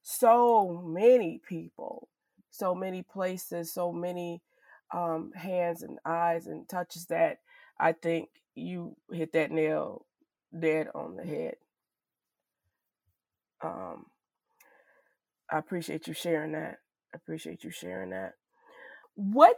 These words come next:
was the type of dynamics that you all saw between the children? And again, Andrell, you may have seen it more during the week at school, but maybe you both saw how Erica and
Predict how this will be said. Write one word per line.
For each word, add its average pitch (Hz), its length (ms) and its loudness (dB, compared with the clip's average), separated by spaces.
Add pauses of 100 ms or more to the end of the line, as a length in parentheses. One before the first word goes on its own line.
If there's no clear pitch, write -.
(140)
was 262 320 8
the 208 80 0
type 214 320 0
of 170 280 2
dynamics 175 760 0
that 170 240 -8
you 175 180 -6
all 156 180 2
saw 160 360 2
between 160 600 -4 (420)
the 165 100 -6
children? 165 640 -6
And 165 120 -4
again, 165 280 0
Andrell, 165 360 -2
you 180 140 -6
may 175 120 0
have 165 120 0
seen 170 200 -4
it 147 100 -6
more 175 400 0 (520)
during 165 400 4
the 156 80 0
week 190 340 -4
at 165 200 0
school, 165 540 0
but 156 300 0 (160)
maybe 165 260 0
you 160 120 -8
both 170 360 4
saw 156 440 2 (360)
how 156 580 4
Erica 160 720 2 (420)
and 156 380 2